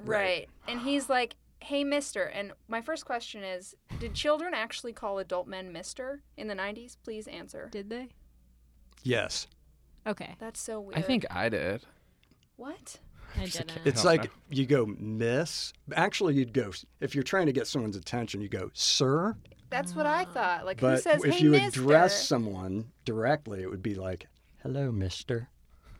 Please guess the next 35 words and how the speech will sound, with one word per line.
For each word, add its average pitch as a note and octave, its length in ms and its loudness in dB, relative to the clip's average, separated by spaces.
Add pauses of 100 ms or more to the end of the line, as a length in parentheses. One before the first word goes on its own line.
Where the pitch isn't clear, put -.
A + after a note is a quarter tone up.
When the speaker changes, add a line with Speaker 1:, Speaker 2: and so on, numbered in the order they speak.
(420)
Speaker 1:
Or A2+ 200 0
"Miss, C3 640 4 (100)
miss." D3 500 -2 (220)
Speaker 4:
"Do - 100 -6
you D3 80 0
wanna C#3 180 -2
know C#3 180 -2
how C#3+ 120 -4
your C3+ 200 -6
daughter C#3 340 -8
died? F3 500 -6 (800)
How's D#3 200 -4
your D3 180 -2
wife?" E3+ 480 -8 (1040)
Speaker 2:
And B3+ 160 -8
then C4 180 -2
at C#4+ 280 0
the D4 100 -4
funeral, B3+ 480 -2
surrounded A3+ 500 -2
by B3 140 2
friends A3+ 380 -6
and G#3 160 -8
family, G3+ 440 -6
he G3+ 140 -10
watches A3 560 -4
this F#2+ 200 -2
Speaker 1:
Yeah, F2 120 -4
Speaker 2:
tape. - 240 -2
Speaker 1:
yeah, - 120 -8
that - 180 -8
was D#2+ 160 -14
weird. - 300 -18 (960)
Speaker 4:
That A2+ 220 4
is D3 260 -6